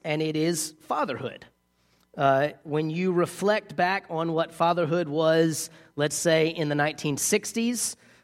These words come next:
uh, the priority then was more about, um, father as the figurehead. You know, he might, uh, help a child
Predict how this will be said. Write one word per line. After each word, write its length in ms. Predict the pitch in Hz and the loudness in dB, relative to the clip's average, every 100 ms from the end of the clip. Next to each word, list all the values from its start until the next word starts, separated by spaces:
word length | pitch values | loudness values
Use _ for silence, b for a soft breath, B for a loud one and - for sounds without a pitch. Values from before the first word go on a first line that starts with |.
| b | b
uh, 360 | 151 135 135 147 | 0 2 4 2
the 140 | 151 | -2
priority 760 | - 160 156 165 175 170 165 151 | 0 2 2 2 2 2 0 -2
then 520 | 117 165 185 208 196 | -2 0 2 0 0
was 320 | 156 160 123 | 2 0 0
more 420 | 135 151 160 160 143 | 0 2 4 4 2
about, 560 | 147 143 147 147 143 - b b - | 0 2 4 2 -2 -16 b b -2
um, 440 | 135 135 131 135 | 0 0 0 -4
father 460 | 147 - 165 165 165 | -6 0 2 2 2
as 200 | 151 143 | 0 -2
the 80 | 135 | -4
figurehead. 760 | - 202 196 180 196 220 220 - b b b | -2 0 2 2 4 4 0 -10 b b b
You 100 | 131 | -2
know, 140 | 131 | -2
he 140 | 131 | 0
might, 440 | 143 143 143 147 - | 0 2 2 -2 -10
uh, 360 | 151 131 131 127 | -4 -2 0 0
help 260 | 123 143 139 | -2 -4 -6
a 40 | |
child 540 | - 135 135 131 131 | -4 0 2 0 -4